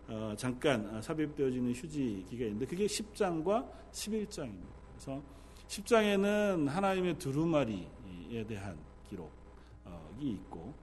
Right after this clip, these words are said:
십일 장에는 두 증인에 대한 이야기가 기록되어져 있습니다. 이 심판 가운데, 이 어떻게 보면 이게 점진적으로 좀 확장되어져 가거든요. 그래서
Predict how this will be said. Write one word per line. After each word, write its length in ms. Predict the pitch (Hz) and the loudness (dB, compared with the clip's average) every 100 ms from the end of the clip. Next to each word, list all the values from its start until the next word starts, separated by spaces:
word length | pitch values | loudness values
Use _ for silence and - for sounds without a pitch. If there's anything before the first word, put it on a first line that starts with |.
| - - - | -18 -16 -4
십일 500 | - 214 220 240 233 | -2 0 2 2 4
장에는 720 | 220 170 135 123 175 208 - | 4 4 4 2 2 0 -2
두 240 | 165 185 | 0 0
증인에 800 | 185 131 127 143 170 156 131 113 | 0 2 4 6 4 4 2 -2
대한 380 | 104 117 113 98 | -4 -4 -4 -4
이야기가 440 | 98 98 90 123 | -4 -6 -6 -8
기록되어져 840 | - 110 107 - 110 87 78 - 95 | -4 -4 -4 -6 -8 -8 -10 -10 -10
있습니다. 400 | 87 - - - | -10 -12 -14 -8
이 120 | 131 165 | -4 0
심판 480 | - 226 240 254 | 2 2 4 4
가운데, 320 | 208 113 101 127 | 4 0 0 0
이 80 | |
어떻게 320 | 156 143 220 220 | 0 2 2 4
보면 280 | 208 220 220 - - - | 6 4 0 -10 -14 -4
이게 120 | 175 196 | 2 4
점진적으로 920 | 160 175 185 269 254 233 214 208 202 | 8 8 8 8 10 8 8 8 8
좀 140 | 196 | 6
확장되어져 760 | 180 226 - 247 240 220 196 202 | 0 -2 0 2 4 4 4 0
가거든요. 460 | 131 92 - 185 202 | -2 -4 -8 -8 -8
그래서 220 | 101 | -8